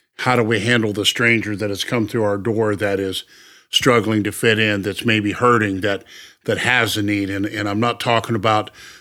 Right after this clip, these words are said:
the panhandler that comes in, and, and I know there are people out there that are hurting, but that we also know there are people that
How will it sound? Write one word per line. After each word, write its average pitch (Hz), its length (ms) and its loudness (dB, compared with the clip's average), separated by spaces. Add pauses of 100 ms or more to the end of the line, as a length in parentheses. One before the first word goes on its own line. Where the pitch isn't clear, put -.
(160)
the 107 80 -6
panhandler 107 800 0
that 104 180 -8
comes 107 300 -6
in, 107 160 -4
and, 101 400 -8
and 110 120 -6
I 110 60 -2
know 120 180 0
there 113 160 -2
are 107 60 -4
people 127 320 -4
out 107 140 -4
there 110 160 -4
that 98 120 -6
are 98 100 -4
hurting, 117 420 0 (600)
but 107 320 -6
that 117 140 -8
we 120 180 -2
also 117 360 0
know 110 180 -2
there 110 160 0
are 104 120 -2
people 127 420 -4
that 104 340 -4